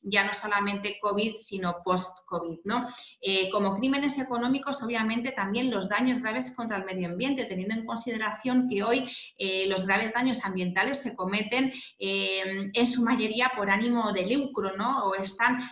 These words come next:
muy vinculados a actividades productivas, industriales, extractivas, del desarrollo de megaproyectos y del acaparamiento de recursos naturales. Un ejemplo clarísimo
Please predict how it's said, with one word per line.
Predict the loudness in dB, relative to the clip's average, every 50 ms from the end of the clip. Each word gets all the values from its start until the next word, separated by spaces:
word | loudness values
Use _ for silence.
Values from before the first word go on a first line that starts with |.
| -8 _
muy | 0 2 2 4 4
vinculados | 4 2 2 2 0 0 0 2 2 2 0 -2 -2 -4
a |
actividades | -6 -6 -6 -8 -6 -4 0 0 0 0 0 0 -2 -4 -6 -4
productivas, | -2 -2 -2 -2 -4 -4 -4 -2 -2 0 0 -2 -2 -2
industriales, | -2 -2 -2 -2 -4 -6 -8 -4 0 2 2 2 2 0 -4 -6
extractivas, | -8 -10 -8 -6 -6 -6 -6 -6 -8 -6 -2 0 2 2 2 0
del | -2 -2 -2
desarrollo | -2 -4 -4 -4 -2
de | -2 -2 -2 -2 -2 -2 0
megaproyectos | 0 0 2 2 0 0 0 -2 -2 0 2 2 0 0 0 -2 -2 -2 -2 -6 -10 -12 -14 -8 -4
y | -2 0
del | 2 4
acaparamiento | 4 4 2 2 2 2 2 2 2 2 2 0 0 0 0
de | 0 0 -2
recursos | -4 -4 -4 -4 -4 -4 -4 -2 -2 -2 0 -2 -2 -2
naturales. | 0 0 0 0 0 2 4 4 4 4 2 -2 -2
Un | -2
ejemplo | -2 -2 -2 -4 -4 -4 -4 -4 -4 -2
clarísimo | -2 -2 -2 0 -2 -4 -2 -2 2 2 2 2